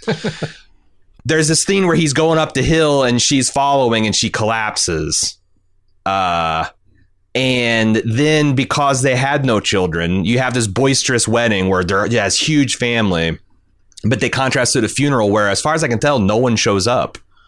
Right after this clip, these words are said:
Speaker 2: because they've outlived all of their friends and they don't have any children and all that. And it's
Speaker 1: Oh.
Speaker 2: just like,
Speaker 1: Hmm.
Speaker 2: they sell it to, like, Carl is alone. He has
Speaker 1: Yeah,
Speaker 2: got
Speaker 1: yeah.
Speaker 2: nothing. And then he goes back to his house, which is now surrounded by empty lots.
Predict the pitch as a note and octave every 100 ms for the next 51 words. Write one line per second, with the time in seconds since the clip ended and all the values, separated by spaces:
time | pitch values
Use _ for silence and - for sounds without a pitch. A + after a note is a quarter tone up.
0 | _ - A#2 A2 G2+ G#2+ G#2+ G2 G#2+ A#2
1 | G2+ G2 G2+ F#2+ F#2+ - A2 G#2 E2+ F2
2 | F2+ F#2+ F#2+ G2+ G2 F#2+ - A2+ G#2 F2+
3 | E2+ F2 F2+ G2 G2 E2+ F2+ F2+ G2+ F#2+
4 | G#2 F#2 F#2 - - G#2 G2+ - C#3 C#3
5 | G2+ G2+ G2+ F#2 F2 - - - - B2
6 | E3 D#3+ E2+ - D#2+ C#2+ D#2 G#2 F#2+ D2
7 | C2 - - - C#3 A#2+ G#2+ F#2+ E2 F2+
8 | G2+ A2 - E2 C#2 C#2+ - - A#2 B2
9 | B2 C3+ A2+ B2+ A#2+ B2 G#2+ - C#3+ C#3
10 | - G#2+ G#2+ F#2+ A#2 A2+ - G2+ A2+ A#2
11 | G2 F#2 G#2+ G2+ F#2+ F#2 G#2+ G#2 D#2+ -